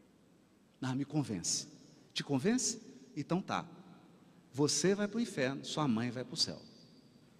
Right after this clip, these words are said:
É, aí eu, aí ficou desconfortável. Não é? Porque essa tese só é confortável se toda a sua família e os seus amigos forem pro céu, não é mesmo?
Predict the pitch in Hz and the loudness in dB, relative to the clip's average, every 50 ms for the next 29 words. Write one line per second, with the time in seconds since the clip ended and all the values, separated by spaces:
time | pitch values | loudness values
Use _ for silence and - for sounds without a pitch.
0 | - - - - - - - - - - - - - - - - - - - - | -20 -20 -20 -20 -20 -20 -20 -20 -20 -20 -20 -20 -20 -20 -20 -20 -20 -20 -20 -20
1 | - - - - 117 104 90 85 85 85 85 87 87 92 98 101 - - - - | -20 -10 -4 -2 0 0 0 0 -2 -4 -6 -8 -10 -10 -12 -12 -14 -16 -14 -8
2 | 92 92 95 - - - 110 - - - 120 - 143 131 - - 71 67 - - | -6 -6 -6 -6 -4 -6 -6 -4 -6 -8 -8 -8 -8 -10 -8 -8 -10 -10 -10 -14
3 | - - - - - - - - - - - - - - 160 180 175 180 226 - | -18 -20 -20 -20 -20 -20 -20 -20 -20 -20 -20 -20 -4 2 6 8 10 10 10 8
4 | - - - - - - - - - - - - - - - - - - - - | 6 2 -2 -4 -4 -4 -4 -4 -6 -8 -8 -10 -12 -12 -12 -14 -12 -14 -14 -14
5 | - - - - - - - 285 262 - 330 302 320 349 320 - - 277 - - | -14 -16 -18 -18 -12 -2 0 0 4 6 6 8 8 8 6 4 4 2 0 0
6 | - - 262 285 294 254 196 165 175 170 - - 247 240 262 311 330 - - 294 | 0 4 4 6 6 6 4 2 2 2 4 4 6 6 6 6 4 4 4 2
7 | 254 - - 196 170 170 - 220 240 262 247 165 156 135 135 - - 240 - - | 4 6 6 4 4 4 4 4 4 4 4 4 2 2 2 4 4 4 2 4
8 | - 330 392 427 339 311 277 - - 285 277 262 - 262 226 196 208 247 320 269 | 4 6 6 8 8 8 6 6 6 4 4 6 6 6 6 6 6 6 6 6
9 | - 262 254 - 247 254 233 196 196 214 214 - - - 226 220 233 - - 226 | 6 6 6 6 6 6 6 6 6 6 4 4 6 6 6 6 6 4 2 2
10 | - - 180 165 151 147 160 214 269 349 330 | 4 6 6 8 8 8 8 8 8 6 6